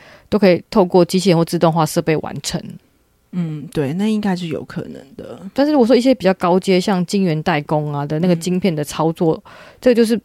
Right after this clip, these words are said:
Speaker 1: 比较难去被就是A I所取代。
Speaker 2: 嗯。
Speaker 1: 还是必须有人为的一个精细的操作。
Speaker 2: 对，我觉得，我觉得可能还是要看啦，对。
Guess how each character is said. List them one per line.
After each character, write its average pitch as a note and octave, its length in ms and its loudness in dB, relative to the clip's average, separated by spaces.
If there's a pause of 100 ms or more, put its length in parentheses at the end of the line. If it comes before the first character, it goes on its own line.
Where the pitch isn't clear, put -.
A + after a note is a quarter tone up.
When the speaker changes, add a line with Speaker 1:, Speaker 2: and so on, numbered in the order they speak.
(260)
Speaker 1:
比 F3+ 80 2
较 A#3 180 4
难 D#3+ 240 0
去 - 160 -6
被 F3 420 2 (520)
就 F3+ 120 0
是 F3 220 -4 (380)
A F3 100 4
I E3+ 140 4
所 D#3 160 -2
取 - 260 -12
代。 - 260 -8 (440)
Speaker 2:
嗯。 E3+ 240 -6
Speaker 1:
还 F3+ 100 -2
是 F#3 100 -2
必 A3+ 140 0
须 G#3 140 2
有 F3 100 6
人 D3+ 320 0
为 D#3 100 2
的 D#3+ 120 2
一 - 20 2
个 D3+ 100 2
精 E3+ 220 -2
细 E3+ 140 -4
的 C#3+ 100 -2
操 - 240 -10
作。 - 340 -10 (380)
Speaker 2:
对， D3+ 280 -4
我 D#3+ 120 -6
觉 E3+ 160 -8
得， F3 300 -4
我 F#3+ 80 -8
觉 F#3+ 140 0
得 G3 100 0
可 F3 140 -4
能 D3+ 80 -2
还 D3+ 120 -4
是 D#3+ 140 -8
要 D#3+ 120 -2
看 - 340 -12
啦， C3 280 -20 (140)
对。 D#3+ 340 -12